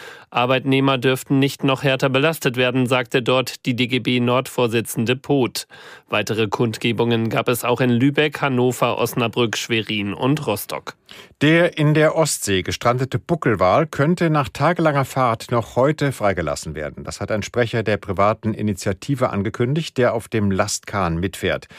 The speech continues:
Speaker 2: Wie auf einem Livestream im Internet zu sehen war, wurde bereits das Sicherungsnetz entfernt, das sich hinten an der am Schlepper angehängten Barge befand.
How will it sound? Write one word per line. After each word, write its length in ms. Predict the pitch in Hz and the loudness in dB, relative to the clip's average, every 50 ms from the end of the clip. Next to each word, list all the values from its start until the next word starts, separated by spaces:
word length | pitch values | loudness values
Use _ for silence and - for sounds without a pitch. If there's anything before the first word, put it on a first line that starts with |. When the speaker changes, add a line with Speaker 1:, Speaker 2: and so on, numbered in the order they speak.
| - - - - - - - _ _ | -20 -18 -18 -18 -18 -20 -20 _ _
Speaker 2:
Wie 120 | - 113 | -2 -2
auf 80 | 110 127 | 0 0
einem 220 | 120 117 117 117 | 0 0 2 4
Livestream 560 | 123 139 165 170 - - - - 120 110 107 | 4 4 4 2 0 -2 0 0 2 4 4
im 120 | 107 110 110 | 2 2 0
Internet 360 | 147 147 170 156 135 127 - | 0 0 2 2 2 0 0
zu 100 | - 127 | -2 -2
sehen 320 | 107 104 123 127 139 156 | 0 2 2 2 4 4
war, 200 | 156 156 147 127 | 4 4 2 2
wurde 200 | 127 131 131 131 | 2 0 0 0
bereits 340 | 113 120 110 113 120 113 - | 0 0 2 2 0 0 0
das 200 | - 123 110 - | -2 -2 -2 -2
Sicherungsnetz 840 | - 135 127 - 117 107 95 92 - - 92 90 85 - - - | -4 -6 -4 -2 -2 -2 -2 -2 -2 -4 -4 -4 -4 -4 -6 -10
entfernt, 560 | - 107 98 90 - - 113 113 135 151 147 - | -6 -6 -8 -8 -4 -4 -2 0 0 -2 -2 -4
das 140 | 123 110 | -6 -6
sich 160 | - 110 101 - | -6 -8 -4 -2
hinten 360 | 120 123 120 - _ 127 110 | -2 -2 -4 -4 _ -6 -4
an 140 | 104 110 92 | -4 -4 -2
der 140 | 107 104 | 0 0
am 80 | 98 98 | 0 -2
Schlepper 420 | - - 104 107 101 - 110 85 | -2 0 -2 -2 0 0 0 0
angehängten 680 | 73 92 90 82 87 85 85 90 87 - _ - 95 82 | 0 -2 -4 -4 -4 -2 -2 -4 -4 -6 _ -6 -6 -2
Barge 440 | - 95 92 92 95 87 - 87 85 | 0 0 0 0 -2 -2 -2 -4 -6
befand. 540 | 76 - 82 78 - - 101 85 80 73 - | -4 -6 -10 -10 -2 -2 -2 -2 -2 -8 -14